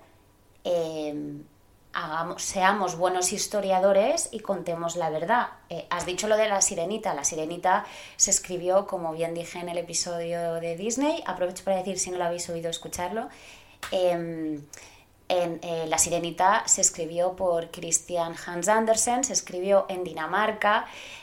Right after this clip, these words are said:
eh, y se escribió en una época donde había supremacía blanca. Por tanto, en ese contexto histórico que el, el escritor escribió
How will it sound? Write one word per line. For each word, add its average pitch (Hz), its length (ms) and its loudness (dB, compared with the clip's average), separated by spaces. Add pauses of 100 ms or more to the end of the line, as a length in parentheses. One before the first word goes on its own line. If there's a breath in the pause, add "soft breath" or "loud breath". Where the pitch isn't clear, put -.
(180 loud breath)
eh, 160 560 0
y 196 100 -4
se 185 100 -2
escribió 180 380 0
en 196 80 2
una 202 280 4
época 208 540 2
donde 180 240 0
había 170 440 0
supremacía 185 680 0
blanca. 175 480 0
Por 147 160 -8
tanto, 180 600 4
en 180 120 0
ese 170 220 2
contexto 175 540 -2
histórico 165 680 2
que 139 120 -10
el, 135 220 -8
el 131 200 -4
escritor 143 560 4
escribió 151 640 2